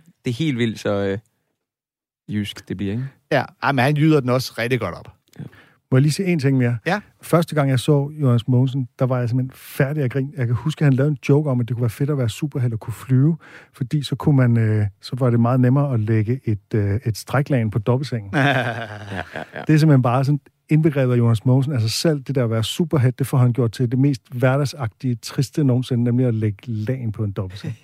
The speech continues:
Speaker 2: <laughs> Vil det blive meget nemmere af den, at kunne flyve?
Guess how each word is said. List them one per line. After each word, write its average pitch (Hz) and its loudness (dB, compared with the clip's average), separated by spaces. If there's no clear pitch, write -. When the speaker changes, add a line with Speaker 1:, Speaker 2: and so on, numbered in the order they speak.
Speaker 2:
<laughs> - -8
Vil 131 2
det 120 -4
blive 127 0
meget 135 0
nemmere 160 0
af 127 -4
den, - -8
at 113 -6
kunne - -14
flyve? 143 -4